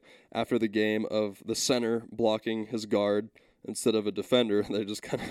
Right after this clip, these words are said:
<laughs> locked up with each other. That's pretty embarrassing if you ask me.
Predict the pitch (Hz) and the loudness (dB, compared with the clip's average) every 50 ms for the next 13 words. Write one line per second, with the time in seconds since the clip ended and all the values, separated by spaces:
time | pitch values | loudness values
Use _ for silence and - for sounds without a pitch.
0 | - - - - 98 113 113 104 123 - - 120 107 - 110 101 - 98 - - | -10 -6 -6 -4 0 2 0 0 0 2 2 2 4 4 0 0 -2 -6 -2 0
1 | 113 107 107 107 107 - _ - - - - - - - - - - - _ _ | 2 2 4 2 0 -2 _ -20 -20 -20 -20 -20 -20 -20 -20 -20 -20 -20 _ _
2 | - _ - - 123 127 123 - - - 135 127 113 104 95 107 107 104 104 104 | -20 _ -10 2 4 4 4 6 6 6 8 8 8 6 6 4 4 6 6 4
3 | - - 110 107 104 - 110 107 104 104 104 - - 104 104 107 104 | 2 0 0 0 0 2 4 4 4 4 2 0 0 2 2 2 2